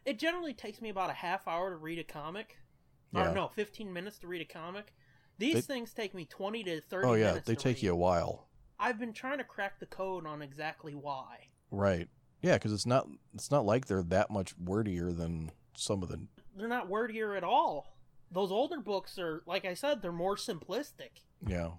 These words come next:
Speaker 1: But for some reason, they, they take a lot longer to read. Like,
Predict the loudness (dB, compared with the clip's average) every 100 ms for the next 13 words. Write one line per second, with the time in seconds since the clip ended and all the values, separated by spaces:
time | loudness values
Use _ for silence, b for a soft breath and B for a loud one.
0 | -14 _ -4 -4 -4 -4 -2 0 0 -4
1 | -4 -6 -4 -4 -4 -8 -8 -10 -6 -2
2 | -2 -2 -6 -6 -8 -6 -6 -4 -6 -4
3 | -2 -2 -6